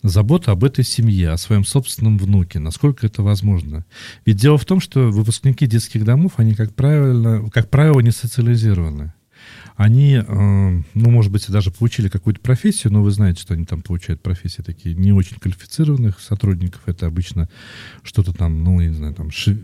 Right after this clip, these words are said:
или швея, или столяр. И им очень трудно найти работу. Они, они не адаптивные, эти дети.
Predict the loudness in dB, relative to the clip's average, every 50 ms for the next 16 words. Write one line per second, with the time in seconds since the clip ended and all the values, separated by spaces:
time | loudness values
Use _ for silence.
0 | -4 -4 -2 -2 -2 -2 -2 0 0 2 2 4 4 4 4 4 2 2 2 0
1 | -2 -4 -4 -6 -4 0 2 2 2 2 0 0 -2 -6 _ _ _ -4 -2 -2
2 | -2 -2 -6 -12 -20 -20 -20 -20 -20 -20 -20 -20 -20 -20 -20 -20 -20 -20 -20 -20
3 | -10 -2 2 4 4 6 6 6 6 4 4 4 4 2 2 0 0 0 2 2
4 | 2 4 4 2 2 2 0 0 2 2 2 2 2 2 4 4 4 4 4 4
5 | 4 4 4 4 4 4 4 4 2 2 0 -2 -4 -2 0 2 2 2 2 2
6 | 2 0 0 -2 -4 -6 -10 -10 -8 -8 -10 -10 -14 -18